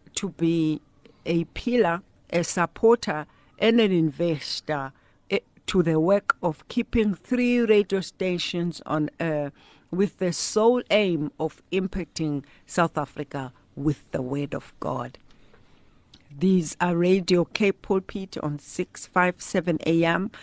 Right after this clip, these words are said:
It is Radio K, uh, it is Radio Pulpit at six five seven A M. It is Radio Cape Pulpit at seven to nine A M. And the I Am Web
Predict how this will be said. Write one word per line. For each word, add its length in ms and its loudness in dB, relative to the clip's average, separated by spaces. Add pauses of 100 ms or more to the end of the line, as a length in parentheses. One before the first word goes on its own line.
(240)
It 160 2
is 180 -2
Radio 640 0
K, 220 0
uh, 20 -8 (420)
it 360 -2
is 100 -4
Radio 320 6
Pulpit 720 -2
at 180 -4
six 440 -10
five 240 0 (400)
seven 440 -2
A 200 4
M. 200 2 (240)
It 160 0
is 200 4
Radio 480 0
Cape 420 -2
Pulpit 560 -6 (160)
at 240 -6
seven 520 0
to 180 -2
nine 380 2 (100)
A 180 0
M. 320 -6 (340)
And 380 -4 (220)
the 220 -6 (160)
I 400 0 (260)
Am 400 -2 (100)
Web 580 2